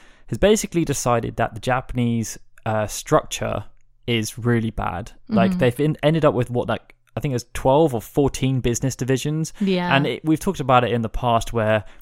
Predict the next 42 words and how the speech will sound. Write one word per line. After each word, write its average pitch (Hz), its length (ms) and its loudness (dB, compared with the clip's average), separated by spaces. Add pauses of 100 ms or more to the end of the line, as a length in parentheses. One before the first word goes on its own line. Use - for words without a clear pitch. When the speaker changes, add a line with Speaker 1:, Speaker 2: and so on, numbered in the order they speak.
(120)
Speaker 1:
even 151 280 0
though 135 160 2
they 131 200 -2
had 131 280 -4
specific - 600 -6
business 120 260 0
divisions 107 480 -2 (160)
<laughs> - 240 -10
set 165 280 0
up - 140 0 (120)
for 170 180 6
mobile 143 540 6
games, 123 500 0
Speaker 2:
Yeah. 185 320 0
Speaker 1:
the, 147 180 4 (160)
the, 139 180 4
uh, 143 240 2
like, 131 180 2
the 127 100 2
main 147 240 2
business 127 300 0
divisions 110 440 0
were 120 100 4
all 151 280 2
still 135 300 0
having 120 360 0
their 113 160 4
own 135 280 4
mobile 107 360 4
games 110 320 -2
too. 117 480 0
Speaker 2:
Yeah. 190 440 0
Speaker 1:
Which - 340 -4 (460)
doesn't 147 320 4
really 123 260 0
make 113 360 -4
too 131 200 -2
much 127 260 -2
sense. 143 440 -2
Speaker 2:
No. 180 320 0
Speaker 1:
Um, 120 420 -2
so 135 160 2